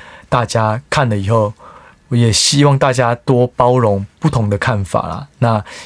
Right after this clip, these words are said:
也客观理性的去看待每一个愿意分享自己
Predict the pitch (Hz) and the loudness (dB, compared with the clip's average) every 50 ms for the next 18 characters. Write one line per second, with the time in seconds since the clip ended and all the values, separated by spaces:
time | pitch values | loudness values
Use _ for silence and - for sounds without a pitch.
0 | - - - 113 104 95 - - - 165 143 123 - - 117 113 120 113 107 101 | -8 -4 0 0 0 0 -2 -2 0 2 2 2 2 2 2 2 0 0 0 -2
1 | 95 - 127 123 110 104 98 - - - 110 104 - - - - - - - - | 0 0 0 2 2 2 0 0 0 -2 -2 -2 -4 -8 -14 -20 -20 -20 -20 -20
2 | - _ - - - 156 135 120 113 120 123 120 107 104 98 101 110 107 117 104 | -20 _ -12 -6 -2 -2 0 0 0 0 0 0 0 0 0 0 0 0 0 0
3 | - 135 127 117 117 120 113 107 - - - 131 123 123 123 - - - 110 98 | 0 0 0 2 2 0 -2 -2 -4 -2 0 2 2 2 2 0 0 0 0 -2
4 | 92 98 113 - _ - - - 131 107 - - 104 98 | -2 -6 -12 -16 _ -10 -4 -4 -2 -2 -2 -4 -6 -8